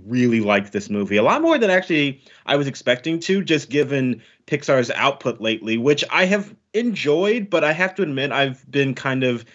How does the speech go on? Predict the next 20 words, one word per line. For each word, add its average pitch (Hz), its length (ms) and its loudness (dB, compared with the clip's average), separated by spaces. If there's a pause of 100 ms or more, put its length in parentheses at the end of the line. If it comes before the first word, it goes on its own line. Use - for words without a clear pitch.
(400)
missing 170 400 0
a 151 40 2
little 151 260 2
spark 135 480 -2
from 151 160 0
their 151 100 2
movies 160 540 0
lately. 180 400 2
Like, 143 180 0
they're 156 160 0
all 160 180 2
enjoyable, 135 600 2
but 131 160 2
I 123 80 2
haven't 147 300 -4
really 127 260 -4
found 117 260 -2
myself, 113 400 -2
like, 110 180 -2
absolutely 110 840 -2